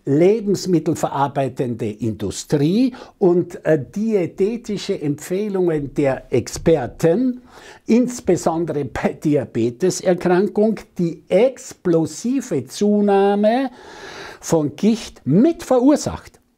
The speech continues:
Fructose stand nämlich lange Zeit als Zuckerersatz bei Diabetesdiät in Verwendung.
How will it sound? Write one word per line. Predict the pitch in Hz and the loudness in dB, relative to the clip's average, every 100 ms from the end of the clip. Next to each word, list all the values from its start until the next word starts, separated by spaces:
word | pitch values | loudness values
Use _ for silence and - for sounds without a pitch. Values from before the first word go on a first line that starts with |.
| _ _ _ - _ - | _ _ _ -20 _ -6
Fructose | - 170 - 254 311 208 | 0 0 2 0 2 0
stand | - 160 165 165 | 0 0 0 0
nämlich | 151 135 120 | 0 0 -4
lange | 98 127 170 269 262 | -4 -2 -2 -2 -4
Zeit | - 156 156 190 208 - | -2 -2 0 0 -2 -8
als | 123 113 - - | -10 -8 -10 -16
Zuckerersatz | - - - 254 190 160 - 143 208 - - | -2 0 2 0 2 -2 0 -2 -2 -8 -10
bei | - 135 131 | -4 -4 -4
Diabetesdiät | - 127 101 87 - 139 175 208 214 208 - 190 175 190 190 - | -6 -4 -4 -6 -4 -2 -2 -2 -6 -6 -8 -4 -4 -4 -6 -6
in | 143 160 | -2 0
Verwendung. | 160 180 147 90 - - | 0 0 -2 -4 -10 -16